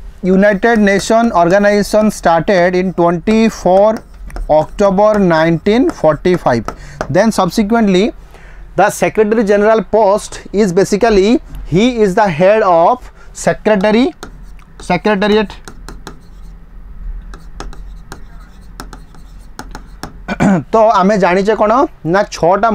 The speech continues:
most ଯେଉଁ ଆମେ ପ୍ରିନ୍ସିପାଲ ଅର୍ଗାନ ଅଛି ୟୁନାଇଟେଡ୍ ନେସନ୍ ଅର୍ଗାନାଇଜେସନରେ, ସେଠି ଯେଉଁ ସେକ୍ରେଟାରିଏଟ୍ ଅଛି, ସେକ୍ରେଟାରିଏଟ୍ର ଯିଏ ହେଡ୍ ତାଙ୍କୁ କୁହାଯାଏ ସେକ୍ରେଟାରୀ ଜେନେରାଲ। ଆଉ ଗୋଟେ overall ଦେଖିବାକୁ ଗଲେ, he is considered as the head of United Nation। ତ ଆମର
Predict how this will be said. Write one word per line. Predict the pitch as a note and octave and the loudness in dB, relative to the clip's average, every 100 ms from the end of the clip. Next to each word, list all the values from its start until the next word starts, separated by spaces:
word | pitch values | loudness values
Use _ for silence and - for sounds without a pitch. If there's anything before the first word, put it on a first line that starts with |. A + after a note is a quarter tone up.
| G3+ | 2
most | A3 - - - - - | 0 -4 -16 -18 -14 0
ଯେଉଁ | E3+ | 2
ଆମେ | F#3+ F#3 | 2 2
ପ୍ରିନ୍ସିପାଲ | F#3 F3+ G3 A#3 A3 | 2 0 0 2 2
ଅର୍ଗାନ | F#3+ G#3+ G#3+ | 2 2 2
ଅଛି | - A#3 - - | 0 -2 -4 -4
ୟୁନାଇଟେଡ୍ | D#3 F3 F3+ G3+ | 0 2 2 0
ନେସନ୍ | G3 F#3+ F#3+ | 0 0 0
ଅର୍ଗାନାଇଜେସନରେ, | F#3 G3 G3 F#3+ G#3 G#3 A#3+ - - - | 2 2 0 0 0 0 -2 -10 -14 -2
ସେଠି | F3 | 0
ଯେଉଁ | G#3 F#3 | 0 0
ସେକ୍ରେଟାରିଏଟ୍ | F3 - A3+ A3+ A3+ G#3+ G3+ | -4 0 0 2 4 4 2
ଅଛି, | - G3 F#3 | 0 0 0
ସେକ୍ରେଟାରିଏଟ୍ର | D#3+ G#3 G3+ G#3 G3+ G#3 F#3 | 0 2 4 4 2 0 0
ଯିଏ | G3+ F#3+ | 2 2
ହେଡ୍ | D3+ G3 - - - - | 2 2 0 -6 -20 -8
ତାଙ୍କୁ | D3+ G3 F#3+ | -2 0 2
କୁହାଯାଏ | F3+ E3+ A3 E4 - | 0 2 2 0 -2
ସେକ୍ରେଟାରୀ | - D3 F#3 F3 F#3+ F#3+ | -4 2 2 2 0 2
ଜେନେରାଲ। | D#3+ C#3 B2+ G#2 - - - | 2 4 2 0 -10 -16 -2
ଆଉ | E3+ | 2
ଗୋଟେ | G#3 G#3 A#3+ - | 4 2 0 2
overall | D#3+ F3 A3+ B3+ | 2 4 2 4
ଦେଖିବାକୁ | B3 - A3+ A3+ G3+ | 2 2 2 4 4
ଗଲେ, | E3+ E3 F4+ - - - | 4 4 2 -4 -20 -4
he | F#3 A#3+ C#4 A3 | 2 2 2 2
is | A3+ - F#3 | 0 0 0
considered | F3+ G3 G3+ G#3 | 0 0 2 4
as | E3+ G#3+ - - - - | 4 2 -2 -20 -20 -2
the | G3 F#3 B2+ | 0 0 2
head | F3 A3 | 2 4
of | A3 A#3+ G#3+ | 4 2 2
United | F3 F3+ F3 A3 C#4+ - - C#3+ | 2 2 2 2 0 -2 -6 0
Nation। | D#3 C#3+ C3 G#2+ - - - | 0 2 -2 -4 -16 -18 -4
ତ | F3 | 0
ଆମର | G3+ | 2